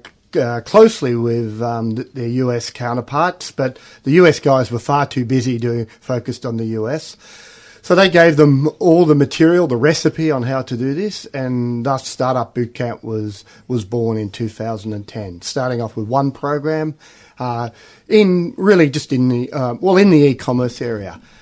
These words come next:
Um, since then, over ten, um, the last eight years, we've expanded. Um, now we run programs in fourteen countries around the world. Uh, twenty-two programs are running. We're on every single continent now.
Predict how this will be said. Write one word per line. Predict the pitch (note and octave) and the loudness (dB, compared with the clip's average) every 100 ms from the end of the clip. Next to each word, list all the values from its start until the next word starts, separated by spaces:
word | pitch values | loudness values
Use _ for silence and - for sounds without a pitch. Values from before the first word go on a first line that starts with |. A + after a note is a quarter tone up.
| _ - | _ -4
Um, | D3 C#3 C#3 | 0 2 0
since | - F#3+ - | 0 -2 0
then, | C#3+ D3+ E3 | -2 0 0
over | C3 B2+ B2+ | 0 0 -4
ten, | - C3+ C3 B2+ | -4 -4 -4 -6
um, | - B2 B2 A#2 A#2+ | -8 -6 -4 -4 -4
the | |
last | C3+ C3+ B2+ | -2 -2 -2
eight | C3+ B2 - | -6 -6 -4
years, | C#3+ F3+ G3 | -2 -2 -4
we've | C3+ A#2+ | -4 -4
expanded. | A#2 - C3 C3 B2+ A#2+ G#2+ _ _ _ | -4 -6 -6 -4 -4 -6 -8 _ _ _
Um, | C3 B2 B2 B2 B2+ | -6 -4 -2 -2 -2
now | C3 C#3+ C#3 | -2 -2 -2
we | B2+ | -2
run | A#2 B2+ A2+ | -2 -4 -6
programs | - C3 A#2+ B2 A#2 A#2 A2 | -4 -4 -4 -4 -4 -6 -4
in | A#2+ | -6
fourteen | A2 - C#3 C#3+ C3 | -6 -2 -2 -2 -6
countries | - C#3 - C3+ A#2 | -6 -8 -6 -8 -8
around | A#2+ C3 B2 | -6 -6 -6
the | A2+ | -6
world. | A2+ D#3+ F#3+ F3+ _ _ _ _ | -6 -6 -6 -10 _ _ _ _
Uh, | A#2+ A#2 | -6 -6
twenty-two | A#2 D3 C#3 B2 C3+ B2 | -4 -2 -2 -2 -4 -6
programs | A#2 C3 C3 B2 A#2+ A#2 A2 - | -4 -6 -4 -4 -6 -8 -10 -12
are | - | -10
running. | A2+ C3+ C#3+ C3+ | -4 -2 -2 -2
We're | A2 | -2
on | A2+ | -2
every | C3 B2+ B2+ | -2 -2 -4
single | - A2+ A2+ | -6 -8 -8
continent | - B2+ A#2 A2+ A2+ | -6 -8 -6 -6 -6
now. | B2 B2+ C3 | -6 -6 -6